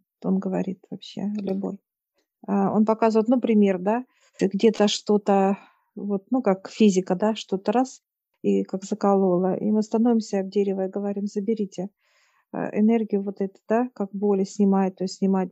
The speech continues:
будут, то есть понимание, или силы, энергию». Ну, то есть в-, это н-, вот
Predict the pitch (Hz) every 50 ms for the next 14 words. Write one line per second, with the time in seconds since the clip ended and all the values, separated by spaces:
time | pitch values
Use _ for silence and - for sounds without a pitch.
0 | - _ 180 180 - _ _ _ _ _ - 190 190 - - - 196 196 196 196
1 | 190 185 180 180 180 180 196 - _ _ _ _ _ _ _ _ - 214 214 202
2 | - - - 214 208 208 202 196 190 196 196 202 196 190 - - 254 - 254 247
3 | 247 - - - 196 196 - - _ _ 208 214 214 - 226 214 214 202 208 -
4 | - - 202 202 214 202 -